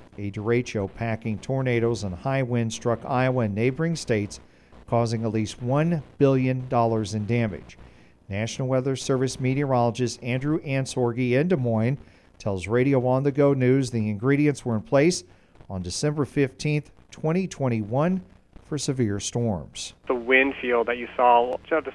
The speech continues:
Speaker 2: surface and aloft, it was just very strong. It was really unprecedented. It was a historic event for the state of Iowa. It was the first time we ever had a moderate risk of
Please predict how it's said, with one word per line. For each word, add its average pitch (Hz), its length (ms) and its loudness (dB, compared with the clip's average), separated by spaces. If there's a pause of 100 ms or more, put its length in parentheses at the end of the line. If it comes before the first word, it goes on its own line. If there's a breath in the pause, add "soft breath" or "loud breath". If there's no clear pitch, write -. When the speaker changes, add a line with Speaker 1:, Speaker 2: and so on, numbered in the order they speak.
Speaker 2:
surface 180 300 0
and 143 100 4
aloft, 120 500 2
it 127 60 -12
was 127 100 -8
just - 160 -12 (140)
very 131 360 2
strong. 120 520 -4 (300 loud breath)
It 147 60 0
was 135 160 4
really 135 220 2
unprecedented. 143 640 2
It 139 40 2
was 123 120 -2
a - 120 -10
historic 131 380 -6
event 127 320 -4
for 135 140 -10
the 123 100 -10
state 135 160 -2
of 123 80 -2
Iowa. 127 500 2
It 131 120 0
was 127 240 2
the 117 60 -12
first 131 260 -4
time 127 160 0
we 127 120 -2
ever 123 240 0
had 120 220 0
a 123 80 -6
moderate 123 400 0
risk 120 300 -8
of 123 60 -6